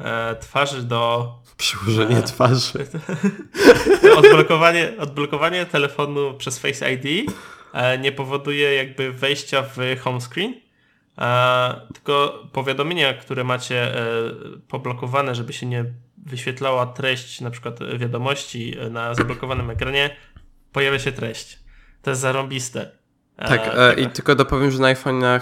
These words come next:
Speaker 2: z Touch I D też to można skonfigurować, no ale to jakby wymaga od was dodatkowego kroku. Tak to na iPhone dziesięć tylko wystarczy się spojrzeć na telefon.
Speaker 1: No, ale z-, a ja z reguły miałem tak, że jak tylko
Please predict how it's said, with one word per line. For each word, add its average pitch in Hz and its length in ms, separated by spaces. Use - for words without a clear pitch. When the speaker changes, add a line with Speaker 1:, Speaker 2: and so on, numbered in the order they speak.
Speaker 2:
z 123 260
Touch 131 220
I - 20
D 120 120
też 123 180
to 127 80
można 127 220
skonfigurować, 139 680
no 131 60
ale 120 100
to 120 120
jakby 113 260
wymaga 107 360
od 98 140
was 113 120
dodatkowego 104 640
kroku. 87 360
Tak 98 200
to 104 60
na 101 60
iPhone 101 300
dziesięć 101 320
tylko 98 280
wystarczy 98 420
się 95 120
spojrzeć 90 420
na - 60
telefon. - 420
Speaker 1:
No, 147 420
ale 139 400
z-, 143 140
a 147 60
ja 143 140
z 143 60
reguły 147 340
miałem 139 240
tak, 143 200
że 135 120
jak 135 160
tylko 143 300